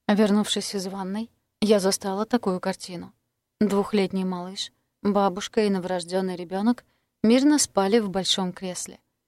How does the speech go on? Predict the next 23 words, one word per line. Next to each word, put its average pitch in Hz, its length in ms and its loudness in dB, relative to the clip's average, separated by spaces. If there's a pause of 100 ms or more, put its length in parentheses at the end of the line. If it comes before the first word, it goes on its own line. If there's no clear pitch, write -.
(260)
Они 190 220 0
выглядели 180 460 -10
такими 247 420 2
счастливыми. 180 760 -6 (1200)
Балуйте 220 600 2
себя. 180 360 -8 (460)
В - 80 -8
своем 220 340 4
стремлении 214 600 4
как - 240 -12
можно 190 380 2
лучше 185 260 -6
заботиться 175 600 -6
о 175 40 -4
ребенке, 196 540 -6 (340)
легко 196 400 0
забыть 180 400 -2
о 226 80 2
самой 185 340 -4
себе. 170 360 -8 (640)
Приготовьтесь 185 640 0
к - 60 -18
тому, 185 360 -8